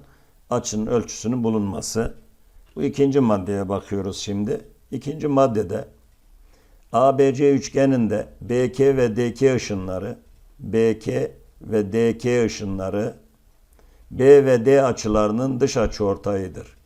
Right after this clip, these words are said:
B ve D açılarının dış açıortayı. B K C açısının ölçüsü aşağıdaki formül ile bulunur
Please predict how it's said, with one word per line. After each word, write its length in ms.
B 460
ve 200
D 160
açılarının 760
dış 160
açıortayı. 760
B 280
K 180
C 180
açısının 380
ölçüsü 440
aşağıdaki 460
formül 380
ile 300
bulunur 400